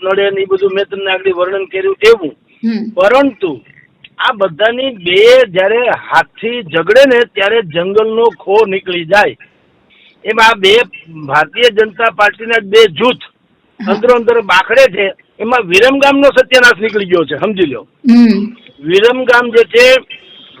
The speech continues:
Speaker 1: સિદ્ધરાજ જયસિંહના માતા મિનળ દેવીનું ગામ છે, એમ કહો તો હાલે.
Speaker 2: હમ.
Speaker 1: ઐતિહાસિક ભૂમિ છે, આખે આખી પુરાતત્વ વિભાગ સંભાળી લે તો આ નજરાણું થાય એમ છે, વિરમગામ નજરાણું.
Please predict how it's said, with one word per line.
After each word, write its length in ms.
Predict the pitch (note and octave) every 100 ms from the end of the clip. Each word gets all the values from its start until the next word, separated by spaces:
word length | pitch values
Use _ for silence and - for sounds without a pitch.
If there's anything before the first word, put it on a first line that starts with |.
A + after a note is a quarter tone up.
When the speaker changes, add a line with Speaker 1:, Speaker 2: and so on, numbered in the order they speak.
| - _ _ _
Speaker 1:
સિદ્ધરાજ 420 | - G3 A3 A#3+
જયસિંહના 760 | F#3 D#3 A3 G#3 A#3 A#3+ A#3+ A#3+
માતા 420 | A3 A3 A#3+ A3 C#3+ - _ _
મિનળ 340 | D#3 A3+ B3+ C4
દેવીનું 460 | B3 A#3+ B3 A#3
ગામ 300 | G#3 A3 A3+
છે, 180 | G3+ A3 A#3+ G#3+
એમ 120 | A3
કહો 160 | G3
તો 100 | G3
હાલે. 300 | G3+ G3+ A3 D3 - -
Speaker 2:
હમ. 280 | A#3 A#3 G#3 A3+ - - _ _ _
Speaker 1:
ઐતિહાસિક 640 | G#3 A#3 A#3+ C4 F#3+ B3+
ભૂમિ 300 | G3 G#3+ B3
છે, 140 | G3 B3+
આખે 400 | A3+ A3 - B3+
આખી 500 | A#3 A3 A#3+ B3+ B3+
પુરાતત્વ 720 | F3 A3 A#3+ G#3+ G#3 A#3+ A3+
વિભાગ 300 | G3+ A3+ G#3+
સંભાળી 460 | F3+ G#3 A#3 A#3+
લે 120 | A#3+ C4 C4 - - _
તો 60 | -
આ 120 | A3+
નજરાણું 560 | G3 G3 G#3+ B3 C4 C4
થાય 200 | A#3 B3
એમ 60 | A#3+
છે, 180 | A#3 G#3+
વિરમગામ 420 | A3+ A3+ G#3+ G3+
નજરાણું. 600 | F3+ G3+ A3+ G#3+ E3+ A#2+